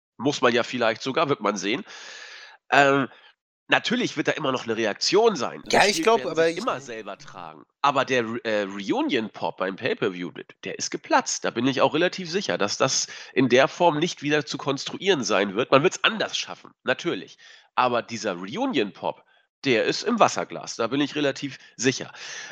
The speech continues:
Speaker 1: Ich bin gespannt, was Kurt retten wird. Er wird viel retten, weil, äh, viele jetzt, äh, hellhörig werden und auf der Zielgeraden noch mal, äh, reinschalten werden, denk ich mal.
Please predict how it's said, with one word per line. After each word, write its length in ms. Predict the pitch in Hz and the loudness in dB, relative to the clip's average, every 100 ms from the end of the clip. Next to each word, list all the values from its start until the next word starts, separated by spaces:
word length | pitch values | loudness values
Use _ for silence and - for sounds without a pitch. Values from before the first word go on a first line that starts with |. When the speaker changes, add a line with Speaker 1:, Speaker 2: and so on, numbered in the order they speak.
| - _ _ | -18 _ _
Speaker 1:
Ich 120 | - | 2
bin 100 | 170 | 4
gespannt, 280 | 277 - 240 | 6 6 4
was 180 | 214 - | 4 0
Kurt 260 | 190 180 147 | 0 0 0
retten 260 | 160 127 | -4 -4
wird. 140 | 92 92 | -6 -2
Er 140 | 156 | 0
wird 120 | 202 | 0
viel 280 | - 208 190 | -2 -4 -2
retten, 420 | 113 117 - 214 - - - _ _ | 0 -2 -2 -8 -8 -20 -20 _ _
weil, 580 | 101 139 160 170 170 - _ | 2 6 6 4 2 -2 _
äh, 260 | 131 151 147 - - | 0 0 0 -6 -16
viele 360 | - 233 220 | -6 -4 2
jetzt, 480 | 123 143 - - - | 4 4 0 -4 -2
äh, 260 | 156 156 143 | 0 2 0
hellhörig 720 | 120 175 175 135 110 110 - _ | 0 0 2 2 0 -2 -12 _
werden 500 | - 101 127 120 202 - | -4 2 4 4 -2 -8
und 260 | - 135 131 | -2 -2 2
auf 140 | 131 - | 0 0
der 120 | 139 | -6
Zielgeraden 720 | - 175 202 165 151 156 165 | -6 -6 -6 -2 0 2 2
noch 180 | 147 147 | 0 2
mal, 420 | 135 139 139 139 - - _ - | 2 4 4 0 -8 -20 _ 2
äh, 280 | 131 127 123 - _ - _ _ | 4 4 2 -4 _ -20 _ _
reinschalten 760 | - 127 139 - 82 90 - 85 | 6 6 6 -2 -2 -4 -4 -6
werden, 180 | 80 82 | -6 -6
denk 180 | 87 | -8
ich 140 | - - | -8 -12
mal. 220 | 85 - | -12 -14